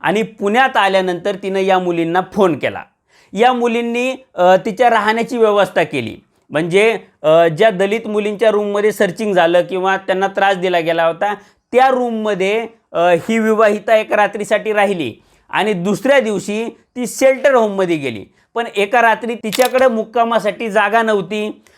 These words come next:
आणि ही जागा नसल्यामुळं या सामाजिक कार्यात असलेल्या तरुणींनी त्यांच्या मैत्रिणींच्या एका रूममध्ये तिला ठेवलं. आता आपली सून ही घरातून गायब आहे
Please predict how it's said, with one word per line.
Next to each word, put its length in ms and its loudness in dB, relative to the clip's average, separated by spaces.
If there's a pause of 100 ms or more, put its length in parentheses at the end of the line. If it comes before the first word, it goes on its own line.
(120)
आणि 260 -2
ही 240 -2
जागा 440 2
नसल्यामुळं 840 2 (280)
या 260 2
सामाजिक 720 0
कार्यात 320 2
असलेल्या 360 0
तरुणींनी 760 -2 (260)
त्यांच्या 320 2
मैत्रिणींच्या 920 0
एका 240 2
रूममध्ये 500 0
तिला 220 2
ठेवलं. 380 -2 (400)
आता 240 2
आपली 340 0
सून 340 -6
ही 120 -4
घरातून 500 -2
गायब 380 2
आहे 420 -4